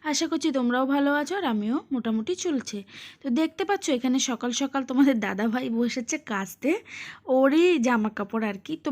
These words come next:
প্যান্ট, আসলে জিন্সের প্যান্টগুলো ভিজিয়ে রেখেছিল, তো আমি বলেছিলাম কেচে দেবো, তো তোমাদের দাদাভাই বললো, "না, আহ, ছাড়ো, ভারী ভারী জিন্সের প্যান্ট আছে।" আর বেশিরভাগ সত্যি কথা ব-, মানে মিথ্যা কথা বলবো না,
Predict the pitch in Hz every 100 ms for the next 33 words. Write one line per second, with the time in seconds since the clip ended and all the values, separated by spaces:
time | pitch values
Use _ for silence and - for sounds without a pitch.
0 | 240 240 220 196 196 - 214 254 269 220
1 | 233 233 247 233 233 226 240 262 226 214
2 | 226 233 226 247 269 269 269 233 254 262
3 | 262 262 277 294 311 - - - - 294
4 | 302 339 277 269 339 320 285 277 240 233
5 | 262 285 285 294 269 240 202 202 - -
6 | - 269 233 226 220 254 233 311 269 226
7 | 226 247 254 233 233 254 233 254 240 294
8 | 294 240 233 254 240 285 - 262 240 233
9 | 240 262 254 214 226 226 214 220 226 262
10 | 254 262 233 226 220 240 233